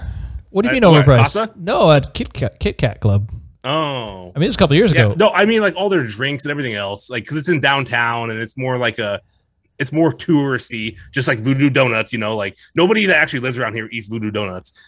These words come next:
Speaker 2: The only thing,
Speaker 1: <laughs>
Speaker 2: so, like, and I, I don't mean any offense by this. I'm being completely honest. When you go see
Speaker 1: Fuck
Speaker 2: the
Speaker 1: Voodoo,
Speaker 2: actual
Speaker 1: fuck
Speaker 2: Voodoo
Speaker 1: Kit
Speaker 2: Donut
Speaker 1: Kat
Speaker 2: store,
Speaker 1: Club.
Speaker 2: it's literally, like, seventy percent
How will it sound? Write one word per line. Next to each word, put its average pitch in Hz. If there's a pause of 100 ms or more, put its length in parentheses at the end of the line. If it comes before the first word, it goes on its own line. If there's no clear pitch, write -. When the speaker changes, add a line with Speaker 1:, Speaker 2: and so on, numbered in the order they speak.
(120)
Speaker 2:
The 131
only 165
thing, 165
Speaker 1:
<laughs> -
Speaker 2:
so, 156
like, 147
and 160
I, 175
I -
don't 214
mean 185
any 196
offense 180
by 113
this. 95
I'm 123
being 143
completely 170
honest. 110 (320)
When -
you -
go 170
see 185
Speaker 1:
Fuck 269
Speaker 2:
the 170
Speaker 1:
Voodoo, 226 (240)
Speaker 2:
actual -
Speaker 1:
fuck -
Speaker 2:
Voodoo -
Speaker 1:
Kit -
Speaker 2:
Donut 160
Speaker 1:
Kat 180
Speaker 2:
store, 175
Speaker 1:
Club. 190
Speaker 2:
it's -
literally, 175
like, 143
seventy 165
percent 156